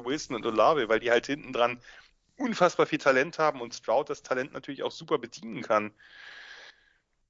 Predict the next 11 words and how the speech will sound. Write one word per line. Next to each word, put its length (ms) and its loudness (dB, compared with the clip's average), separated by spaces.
Boah, 240 8
das 180 4
war, 180 6
das 160 -8
war 80 2
natürlich, 520 -4
das 180 -10
ta-, 140 -4
das 160 -8
tat 240 2
mir 340 2